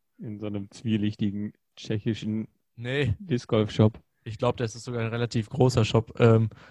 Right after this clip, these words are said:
Speaker 2: und das Geile ist, äh, ich kann jetzt ruhig sagen, wo das war, weil Uli hat, nachdem wir ihm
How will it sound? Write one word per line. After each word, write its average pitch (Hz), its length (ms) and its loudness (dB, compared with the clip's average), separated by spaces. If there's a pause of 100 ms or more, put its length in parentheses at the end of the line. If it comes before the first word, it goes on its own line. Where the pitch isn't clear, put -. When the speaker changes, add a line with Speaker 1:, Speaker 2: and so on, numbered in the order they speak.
(1080)
Speaker 2:
und 135 160 4
das 127 180 8
Geile 147 300 6
ist, 151 380 2
äh, 120 240 8 (220)
ich 123 160 0
kann 135 180 4
jetzt 131 120 2
ruhig 123 140 6
sagen, 123 300 6
wo 127 120 6
das 120 220 6
war, 135 260 6
weil 120 160 6
Uli 139 240 6
hat, 127 160 2
nachdem 127 420 0
wir 123 140 0
ihm 123 300 -2